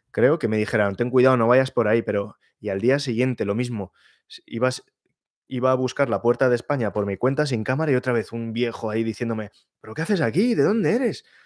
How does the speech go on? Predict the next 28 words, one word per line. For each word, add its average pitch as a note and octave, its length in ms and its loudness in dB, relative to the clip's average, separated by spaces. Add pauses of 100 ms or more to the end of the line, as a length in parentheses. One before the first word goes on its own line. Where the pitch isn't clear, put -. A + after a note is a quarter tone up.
(220)
Pero A2+ 140 -2
no D#3+ 80 2
vayas A#3 240 2
por G#3+ 200 2
ahí", F3+ 260 4
unas A2+ 300 -4
calles A2+ 380 -4
así A#2 500 -2 (400)
decrépitas, G#2+ 1000 0
y F#2 60 -8
yo, F2+ 120 -8
"Bueno, A2 340 -8
es, - 180 -18 (380)
son - 460 -10
las A2 420 0
doce G#2 240 -2
de G#2 40 0
la G2 80 -2
mañana", G2+ 400 -4
digo, G2 180 -4
"todavía G2+ 520 0 (880)
no G2+ 360 -2
creo A2 160 2
que G#2 100 2
se G#2 80 0
hayan F#2+ 180 0
despertado G2 640 0
los, F#2 640 -2